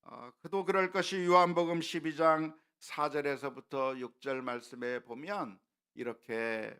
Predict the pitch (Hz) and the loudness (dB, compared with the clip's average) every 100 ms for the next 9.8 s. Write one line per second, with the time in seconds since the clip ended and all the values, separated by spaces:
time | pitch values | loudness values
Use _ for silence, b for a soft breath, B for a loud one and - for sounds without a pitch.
0 | _ - 117 117 123 131 107 104 _ _ | _ -10 -8 -8 -8 -8 -8 -10 _ _
1 | _ _ _ _ _ _ _ _ _ _ | _ _ _ _ _ _ _ _ _ _
2 | _ _ _ _ _ - 139 147 156 143 | _ _ _ _ _ -2 -2 4 2 4
3 | 160 156 151 131 147 147 143 139 - 143 | 0 0 -4 -6 0 0 0 -2 0 2
4 | 143 143 B B - 139 131 139 131 131 | 2 0 B B -6 -2 -2 -4 -4 -4
5 | 123 135 120 117 120 120 123 117 120 113 | -4 -4 -4 -4 -6 -8 -8 -6 -4 -6
6 | 117 110 107 107 113 113 110 107 117 156 | -10 -8 -6 -2 -2 -2 -6 -8 -8 -6
7 | 185 160 131 113 107 107 _ _ B B | -4 -4 -4 -8 -14 -20 _ _ B B
8 | - 175 196 196 180 180 175 175 160 151 | -12 -6 -4 -2 -4 -2 -2 0 0 -2
9 | 156 160 147 147 151 151 147 | -2 0 2 2 4 2 0